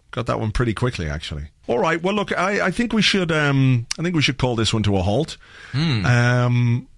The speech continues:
Speaker 1: it's been a relative success considering there's been nothing to talk about.
Speaker 2: I mean, it's happened.
Speaker 1: It has. And here we
Speaker 2: Yeah.
Speaker 1: are, fifty-one and five seconds, fifty-one minutes, five seconds later, and we're still going.
Speaker 2: That's not bad.
Speaker 1: It's not bad.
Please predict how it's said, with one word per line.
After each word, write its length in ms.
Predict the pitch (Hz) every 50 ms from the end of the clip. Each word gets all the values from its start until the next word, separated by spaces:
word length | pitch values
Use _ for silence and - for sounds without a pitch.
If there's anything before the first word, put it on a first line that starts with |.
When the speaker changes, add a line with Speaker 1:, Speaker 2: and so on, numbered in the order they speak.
| - - -
Speaker 1:
it's 180 | 127 - -
been 240 | - 127 127 123 123
a 100 | 120 120
relative 680 | 117 117 120 127 151 180 214 214 165 - - 123 -
success 420 | - - 107 - - 113 110 101 -
considering 460 | - 113 104 - 123 113 107 104 101
there's 160 | 104 101 85
been 120 | 101 101
nothing 200 | 104 107 113 101 87
to 60 | 82
talk 280 | - - 160 175 - -
about. 260 | 82 76 78 101 151 - - - - - - - - - -
Speaker 2:
I 80 | 147
mean, 200 | 110 110 117 113
it's 200 | - - 95 - -
happened. 480 | 131 135 - - - 85 123 147 - - - - - - - - - - - - - - - - - -
Speaker 1:
It 140 | - 107 95
has. 480 | 87 101 98 110 165 220 - - - - - - - -
And 100 | 104 110
here 140 | 123 131
we 120 | 127 123 117
Speaker 2:
Yeah. 120 | 110 113 117
Speaker 1:
are, 60 | 120 -
fifty-one 840 | - - 120 - - 120 113 113 110 110 113 110 110 110 107 107 107
and 400 | 104 104 104 101 101 101 98 98
five 380 | - - - 110 110 107 104 98
seconds, 460 | - 113 107 - - 104 101 98 92
fifty-one 420 | - - 127 - - 113 110 107 107
minutes, 200 | 107 110 107 -
five 240 | - 113 110 107 -
seconds 300 | 113 107 - 107 95 110
later, 180 | 117 127 131
and 160 | 131 135 139
we're 80 | 139 139
still 220 | 135 - 175 170
going. 300 | 156 185 202 185 135 117 - _ _ _ - _ _ _
Speaker 2:
That's 280 | - - - - - -
not 140 | - -
bad. 260 | - 78 71 - - - - -
Speaker 1:
It's 80 | - -
not 160 | 147 - -
bad. 340 | 196 190 180 147 110 -